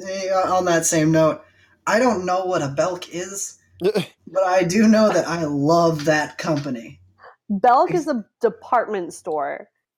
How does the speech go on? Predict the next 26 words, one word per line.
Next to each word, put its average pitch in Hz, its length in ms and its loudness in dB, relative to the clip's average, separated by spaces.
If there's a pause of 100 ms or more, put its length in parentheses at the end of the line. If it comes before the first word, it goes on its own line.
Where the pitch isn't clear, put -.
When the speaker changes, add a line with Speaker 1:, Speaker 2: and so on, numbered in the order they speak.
(140)
Speaker 1:
Okay. 190 400 0
Speaker 3:
Um, 190 380 -2
it's 220 160 -2
basically 262 260 -6
like 269 160 0
a 247 60 -2
J 202 260 -2
C 214 220 -10
Penney 190 600 -4
or 185 200 -6
kind 196 180 -10
of 190 80 -8
a 202 60 -4
Macy's, 185 480 -8
but 190 120 -8
they 170 100 -2
also 185 280 0
do 185 280 -4
appliances, 196 1080 -6
and 180 180 -6
they're, 180 180 -4
like, 165 220 -2 (140)
huge 202 840 -2
in - 220 -10
the 170 80 -8
Southeast, 151 680 -10